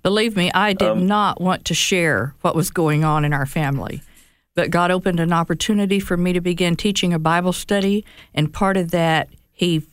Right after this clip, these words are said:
Speaker 1: really laid on my heart that, uh, I had to share what was going on.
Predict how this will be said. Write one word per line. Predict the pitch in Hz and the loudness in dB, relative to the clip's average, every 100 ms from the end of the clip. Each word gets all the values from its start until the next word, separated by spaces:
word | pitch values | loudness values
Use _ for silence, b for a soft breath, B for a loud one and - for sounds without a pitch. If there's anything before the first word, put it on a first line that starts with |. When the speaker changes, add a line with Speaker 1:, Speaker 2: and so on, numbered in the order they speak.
| _ | _
Speaker 1:
really | 165 170 185 196 | -8 -2 0 0
laid | 180 180 175 | 0 0 2
on | 175 170 | 2 2
my | 151 | 0
heart | 165 190 160 131 - b b b b _ | 0 2 2 0 -4 b b b b _
that, | 165 143 - - | -2 0 0 -2
uh, | 151 139 131 - - - 147 | 0 0 -2 -6 -16 -4 0
I | 156 | 0
had | 160 175 170 160 | 0 0 -2 0
to | 156 | 0
share | - 190 180 143 147 | 0 2 2 0 0
what | 170 - | -2 0
was | 147 | -2
going | - 165 156 151 | -2 0 2 2
on. | 143 113 - | 0 -2 -6